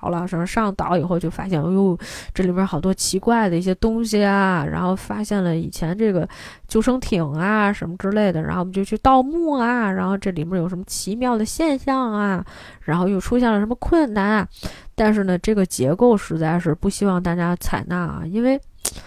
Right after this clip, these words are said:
哎，太奇怪了，就是无法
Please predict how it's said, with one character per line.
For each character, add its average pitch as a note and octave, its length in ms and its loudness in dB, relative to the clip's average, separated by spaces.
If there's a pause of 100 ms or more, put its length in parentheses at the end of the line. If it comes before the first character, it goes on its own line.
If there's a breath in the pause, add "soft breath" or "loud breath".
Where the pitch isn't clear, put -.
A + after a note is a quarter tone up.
(680 loud breath)
哎， G#3+ 120 2 (420 loud breath)
太 A3 640 2
奇 - 360 -2
怪 E3 440 0
了， E3 140 -6
就 F#3+ 160 -4
是 F#3 260 -4 (460 loud breath)
无 G3 180 0
法 - 160 0